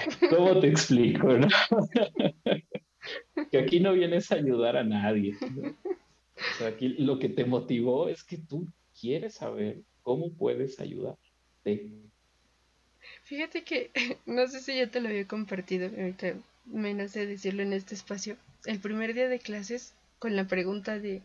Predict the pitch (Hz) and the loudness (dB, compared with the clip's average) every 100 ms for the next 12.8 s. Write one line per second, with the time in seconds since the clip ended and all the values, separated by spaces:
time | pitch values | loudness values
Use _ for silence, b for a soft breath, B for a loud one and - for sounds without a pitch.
0 | b b b b _ 240 233 262 285 - | b b b b _ -8 -2 -2 -2 -6
1 | 233 233 240 247 196 190 185 185 - 208 | -6 -4 -4 -6 -6 -4 -4 -4 -6 -8
2 | 285 _ b b b _ _ _ _ _ | -8 _ b b b _ _ _ _ _
3 | _ _ _ 233 254 262 247 233 208 214 | _ _ _ -2 0 0 0 -4 -6 -4
4 | 214 208 214 240 269 262 247 262 262 233 | -6 -6 -4 -4 -4 -6 -6 -6 -6 -8
5 | 208 214 233 233 240 269 285 - 247 226 | -6 -4 -6 -6 -6 -2 -2 -2 -4 -4
6 | 214 226 233 233 233 226 233 214 196 214 | -8 -6 -4 -4 -6 -6 -6 -4 -4 -4
7 | 254 269 240 196 185 B B B - 269 | -4 -4 -4 -4 -6 B B B -8 -6
8 | 277 269 302 247 214 214 233 254 254 220 | -4 -2 0 0 -2 -4 -4 -2 -2 -4
9 | 226 233 233 - 262 254 214 208 - 202 | -4 -8 -10 -12 -10 -8 -6 -8 -8 -8
10 | 208 247 - 285 285 B B B 240 226 | -6 -8 -6 -8 -8 B B B -8 -2
11 | 247 220 214 - 277 277 240 302 330 311 | -2 -2 -6 -6 -8 -8 -6 -4 -2 -2
12 | 247 262 254 202 196 196 - | 0 -2 -4 -4 -6 -6 -12